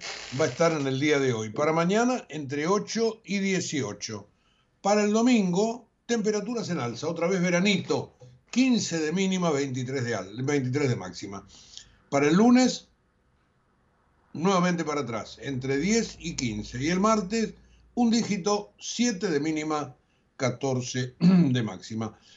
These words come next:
Eh, estoy tratando de ver si aparecen lluvias. Sí, si hay lluvia, será el domingo.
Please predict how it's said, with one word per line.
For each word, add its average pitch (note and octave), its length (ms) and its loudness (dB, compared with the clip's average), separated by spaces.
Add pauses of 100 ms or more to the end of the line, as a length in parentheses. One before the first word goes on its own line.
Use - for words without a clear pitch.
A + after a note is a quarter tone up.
(140)
Eh, D3 280 0
estoy F3+ 260 -2
tratando E3 600 2
de E3 80 2
ver G3+ 180 2
si C3+ 100 -2
aparecen C#3 540 -2
lluvias. A#3 500 4
Sí, G#3 380 0
si F3+ 240 -4
hay A3 200 4
lluvia, A#3 320 -2
será E3+ 220 -6
el F3+ 80 -4
domingo. A#2+ 500 -6